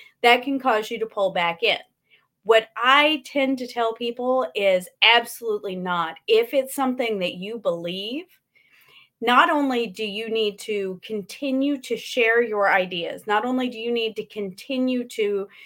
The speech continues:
to voice your side and your opinions on these things, and hopefully you're doing that with facts and reason. Um, <laughs> but not only do you need to continue to do that, but you don't have to address the attacks coming at you.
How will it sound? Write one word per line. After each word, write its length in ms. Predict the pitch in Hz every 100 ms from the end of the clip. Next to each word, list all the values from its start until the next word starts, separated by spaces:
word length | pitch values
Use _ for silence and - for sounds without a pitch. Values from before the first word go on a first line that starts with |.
| _
to 100 | 240
voice 580 | 185 196 247 247 254 - -
your 420 | 185 196 233 240
side 320 | 240 233 214
and 80 | 196
your 200 | 196 202
opinions 640 | 190 247 240 202 170 170
on 200 | - 185
these 180 | 185 175
things, 460 | - 165 151 180 190
and 320 | 180 175 175 _ _ _
hopefully 400 | - 262 262 202
you're 100 | 190
doing 260 | 196 190 185
that 160 | 175
with 120 | 180 -
facts 460 | 202 165 175 -
and 180 | 175 170
reason. 340 | 160 156 156 202 - - -
Um, 360 | 214 220 214 214 302 - - -
<laughs> 420 | - - - _
but 360 | 262 240 226 -
not 240 | 240 311 381
only 240 | 359 349
do 100 | 262
you 180 | 269 277
need 280 | 269 294 254
to 80 |
continue 760 | 254 - 285 262 262 302 294 254
to 120 | 233 185
do 260 | - 320 349
that, 380 | - 175 170 190 _ _
but 140 | 294 247
you 260 | 254 359 339
don't 280 | 294 415 427
have 300 | - 392 392
to 140 | 349
address 600 | 294 185 226 349 269 - -
the 140 | 254
attacks 640 | 214 - 311 277 - - - _ _
coming 320 | - 254 220 403
at 220 | 269 -
you. 240 | - -